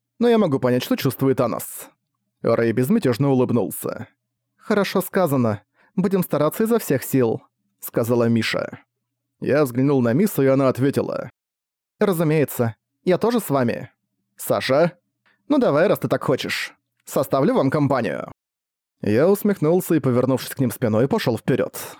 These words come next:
Приятно иметь подчинённых, которые схватывают всё на лету. Развернувшись, я создал магический круг, увидев его, Саша вытаращила глаза. «Погоди,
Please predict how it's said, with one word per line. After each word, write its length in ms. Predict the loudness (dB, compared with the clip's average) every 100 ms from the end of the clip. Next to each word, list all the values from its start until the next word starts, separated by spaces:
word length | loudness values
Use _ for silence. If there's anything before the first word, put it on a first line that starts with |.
| _ _ _ _ _ _ -4
Приятно 480 | 0 2 2 2 0
иметь 180 | 0 -2
подчинённых, 500 | -4 0 0 0 0
которые 300 | 0 0 0
схватывают 520 | 0 0 2 0 0
всё 140 | 0
на 60 | 2
лету. 480 | 2 2 0 -2 -8 -18 _ _ _ _ _ _
Развернувшись, 800 | -4 -2 0 -2 0 0 -2 -4 0
я 100 | 0
создал 380 | 2 0 2
магический 460 | 0 0 -4 -6 -6
круг, 380 | -2 -2 -4 -16 _ _ _ -6
увидев 360 | -2 0 0
его, 240 | 0 2 2
Саша 320 | 0 0 0
вытаращила 500 | 0 0 0 0 0
глаза. 580 | 2 0 0 -2 -4 -12 _ _ _ _ _ _ -8
«Погоди, 440 | -2 0 2 0